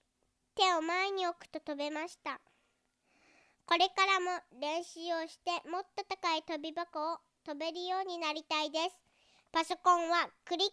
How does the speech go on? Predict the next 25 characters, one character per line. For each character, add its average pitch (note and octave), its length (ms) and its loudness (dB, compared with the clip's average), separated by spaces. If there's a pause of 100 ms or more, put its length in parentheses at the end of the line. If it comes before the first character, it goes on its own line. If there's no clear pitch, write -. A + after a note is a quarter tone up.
ク F#4+ 140 -2
と F4 100 6
ダ C#4+ 140 2
ブ D4 120 0
ル F4 120 0
ク F#4+ 160 -2
リ G4 80 0
ッ G4 40 0 (200)
ク F4 100 -8
と C4+ 320 -4
ド C#4 160 0
ラ F4 80 6
ッ G4+ 40 6 (140)
グ F#4 80 -8
と D#4+ 100 -2
い D#4 200 2
う D4+ 100 -4
言 D4 240 0
葉 C#4 240 4
を D#4+ 60 0
知 D#4+ 160 -6
り C#4+ 140 -2
ま C#4 180 -2
し - 100 -20
た。 D4 200 0